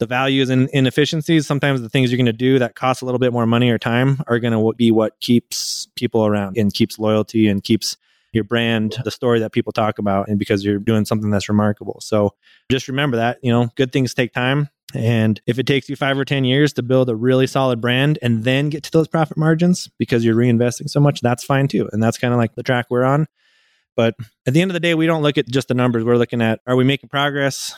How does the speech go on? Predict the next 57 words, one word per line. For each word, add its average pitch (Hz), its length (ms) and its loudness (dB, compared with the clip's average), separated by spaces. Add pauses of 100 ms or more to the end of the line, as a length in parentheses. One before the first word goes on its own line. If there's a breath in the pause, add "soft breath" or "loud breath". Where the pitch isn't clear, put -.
Are 123 100 0
we 127 80 4
making 127 280 2
an 117 100 2
impact? 123 600 -4 (120)
Are 113 140 0
we 110 100 0
growing? 127 520 0
You 120 120 -2
know, 113 100 4
and 110 80 4
if 104 100 -4
we're 120 100 -4
doing 131 200 2
those 127 180 2
things 127 220 -6
right, 131 280 -2 (500)
and 113 300 0
we're 127 160 0
happy, 135 380 -2
we're 120 100 2
delivering 127 400 0
happiness 127 420 -2
to 127 100 -2
our 120 60 0
customers, 127 540 0
we're 113 160 2
making, 113 520 2 (120)
delivering 120 320 2
that 113 160 -2
value. 117 260 0
I 107 60 0
think 127 220 -2
that's 123 200 0
what 110 120 -6
really 117 240 2
matters 107 580 0
at 107 100 0
the 117 60 0
end 110 100 4
of 101 60 0
the 104 60 0
day. 101 340 0
But 113 100 2
just 151 200 -4
some, 143 180 0
some 131 180 0
numbers 135 360 0
to 123 80 -2
inspire 123 340 0
you 120 100 2
guys, 117 220 0
and 127 100 -2
also 135 300 0
just 123 200 -4
a 123 40 -2
reminder 113 720 0